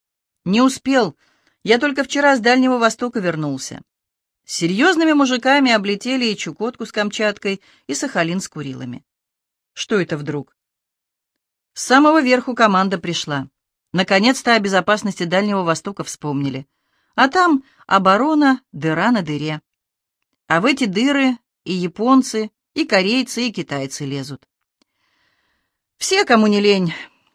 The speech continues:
Эти реформаторы хреновы все растащили, развалили, распродали. Все с нуля надо начинать. Но это отдельный разговор. Вернемся к нашим, м, ученым. Этого Нежина я еще не видел,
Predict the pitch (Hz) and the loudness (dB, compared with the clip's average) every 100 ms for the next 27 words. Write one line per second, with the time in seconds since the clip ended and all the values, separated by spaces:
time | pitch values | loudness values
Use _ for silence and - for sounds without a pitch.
0 | _ - 339 359 330 311 320 359 285 233 | _ -2 0 2 2 2 4 2 2 0
1 | - 240 214 202 196 - 349 233 196 180 | 0 0 2 0 -2 -4 -6 -2 -2 -2
2 | - 302 196 175 165 175 185 254 220 185 | -4 -2 0 0 0 0 0 0 0 0
3 | - 165 160 - 247 269 214 202 180 _ | -4 -4 -4 -4 -4 -2 0 -2 -4 _
4 | _ _ _ - 285 262 240 247 208 170 | _ _ _ -10 -6 -2 2 4 4 2
5 | 165 - 170 156 147 - _ _ - 302 | -2 -2 -4 -4 -6 -12 _ _ -4 -2
6 | 277 208 180 202 185 165 151 156 156 156 | 4 4 4 2 0 -2 -2 -2 0 -2
7 | - _ _ _ _ - 220 339 320 254 | -4 _ _ _ _ -4 0 0 0 -2
8 | 233 254 247 233 220 175 - 185 190 175 | 2 2 2 0 0 -4 -6 -2 0 -2
9 | - 180 180 - 240 180 139 127 _ _ | -4 -8 -8 -2 0 0 -2 -6 _ _
10 | _ _ _ _ _ _ - 190 190 180 | _ _ _ _ _ _ -6 -2 0 2
11 | 220 196 175 160 180 175 - 160 156 190 | 2 0 -2 -2 -2 -2 -2 -4 -2 -2
12 | 240 233 | 0 0